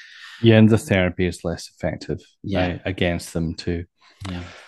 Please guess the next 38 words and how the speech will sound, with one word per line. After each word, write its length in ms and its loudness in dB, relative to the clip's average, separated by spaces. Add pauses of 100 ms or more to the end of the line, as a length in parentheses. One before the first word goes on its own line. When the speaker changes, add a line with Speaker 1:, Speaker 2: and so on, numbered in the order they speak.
(140)
Speaker 1:
So, 140 0
I 40 4
mean, 200 6
I, 240 2
I 120 0
guess 280 2
I'll 100 4
say, 360 0 (100)
say 240 0
what 160 0
I 180 0
do. 260 -4
So 360 2
if 260 -2
I've 320 2
got 300 0
a 340 -4 (340)
bog 460 4
standard 580 -4
vanilla 560 -2
pyelo, 720 -4 (720)
I 120 4
will 260 2
default 540 0
to 60 -16
five 520 0
days 640 -10 (360)
unless 540 4
there's 400 -2
a 80 0
reason 460 0
to 140 -8
extend 800 -4 (380)
or 440 4
the 120 -6
patient 340 -4
is 100 -4
bacteremic, 640 0